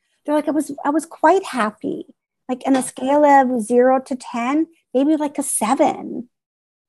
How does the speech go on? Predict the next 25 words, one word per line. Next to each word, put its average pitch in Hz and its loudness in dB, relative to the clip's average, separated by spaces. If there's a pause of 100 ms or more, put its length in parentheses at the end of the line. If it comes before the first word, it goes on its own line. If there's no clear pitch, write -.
(100)
You 226 -2
know, 214 -4
I - 2
was 254 2
okay. 254 2 (200)
And 233 2
then 233 2
he 220 -2
just 240 -2
picked 254 -6
up 214 -6
and 208 -2
left, 214 -2
and - -4
he's 202 -6
with 214 -6
somebody 214 2
else, 196 -2
or, 185 -6 (280)
or 208 -4
he 190 -4
doesn't 220 2
love 233 6
me 208 2
anymore. 196 0